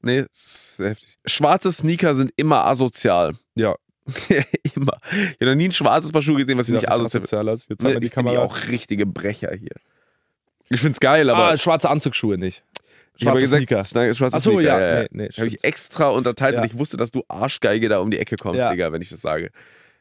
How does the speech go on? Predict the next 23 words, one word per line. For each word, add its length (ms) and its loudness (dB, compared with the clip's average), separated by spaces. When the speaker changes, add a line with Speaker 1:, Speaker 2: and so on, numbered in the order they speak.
Speaker 1:
Ja. 160 -4
Ja, 140 2
das 160 2
sind 100 2
aber 160 4
auch 100 -2
schon 240 0
die 180 2
asozialsten 580 0
Schuhe 200 0
hier, 140 2
die 120 0
ich 80 -4
so 120 0
gesehen 260 0
hab. 140 -2
Okay. 240 2
Äh, 320 2
Autos 460 0
werden 240 2
immer 220 0
hässlicher. 580 -6
Speaker 2:
Ja, 360 -2